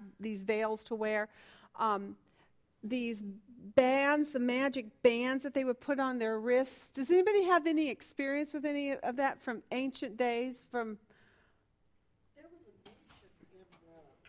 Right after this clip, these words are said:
Speaker 2: homework about, uh, Kay Arthur talked about in, today in Israel, you'll go and they'll s-, they'll have,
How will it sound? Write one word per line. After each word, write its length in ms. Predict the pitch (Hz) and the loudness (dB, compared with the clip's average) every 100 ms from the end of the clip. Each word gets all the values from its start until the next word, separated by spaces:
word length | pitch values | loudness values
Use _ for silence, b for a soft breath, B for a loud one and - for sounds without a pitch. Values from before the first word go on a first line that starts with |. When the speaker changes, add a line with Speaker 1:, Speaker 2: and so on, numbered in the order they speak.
| _ _ _ _ _ _ _ | _ _ _ _ _ _ _
Speaker 2:
homework 480 | _ 247 - - _ _ _ _ _ _ _ | _ _ -20 -20 _ _ _ _ _ _ _
about, 560 | 202 196 190 175 160 156 _ | -20 -20 -20 -20 -20 -20 _
uh, 160 | 160 156 _ 240 | -20 -20 _ -20
Kay 80 | 214 196 | -20 -20
Arthur 240 | 214 _ 214 _ | -20 _ -20 _
talked 240 | 190 190 | -20 _
about 400 | 190 180 180 175 _ _ _ _ _ _ _ _ | -20 -20 -20 -20 _ _ _ _ _ _ _ _
in, 160 | 202 202 - _ _ _ | -20 -20 -20 _ _ _
today 480 | _ - 254 277 190 185 | _ -20 -20 -20 -20 -20
in 80 | _ 208 | _ -20
Israel, 480 | 226 214 196 151 170 185 | -20 _ -20 -20 -20 _
you'll 220 | 190 190 | -20 _
go 160 | 196 190 180 | -20 -20 -20
and 100 | 185 175 | -20 -20
they'll 160 | 180 | -20
s-, 160 | 180 _ _ _ _ _ _ _ - | -20 _ _ _ _ _ _ _ -16
they'll 180 | 233 214 226 | -16 -16 -20
have, 240 | 208 | -20